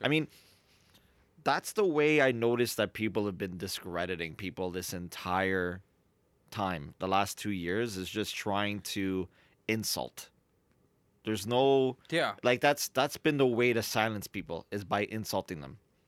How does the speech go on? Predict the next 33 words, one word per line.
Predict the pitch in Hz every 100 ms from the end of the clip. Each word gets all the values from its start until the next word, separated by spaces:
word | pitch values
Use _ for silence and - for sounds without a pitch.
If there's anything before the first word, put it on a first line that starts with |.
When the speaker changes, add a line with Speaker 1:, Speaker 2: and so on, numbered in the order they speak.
| _ _
Speaker 2:
Yeah. | 143 107 107 101
Speaker 1:
Um, | 95 92 - -
Speaker 2:
Yeah. | 123 104 92 _ _ -
Speaker 1:
I | 110
can't | - 127 117
tell | 120
you | 117
how | 107 110
many | 110 104
times | 101 98 90 -
I've | 85 113
been | 98 76
insulted, | 71 - - 80 - -
like, | 85 90
on | 90
social | 92 92 92
media. | 82 101 85 78
It's, | 127
Speaker 2:
Yeah. | 107
Speaker 1:
it's | 92
actually | 95 - 85
wild, | 82 107 90 76
right? | 78 95 127 _ - - _
And | 104 101 95 107
Speaker 2:
Was | 107
I | 117
one | 123 135
of | 131
those | 120
people | - 123 131
who | 127
insulted | 107 123 123 143
you? | 165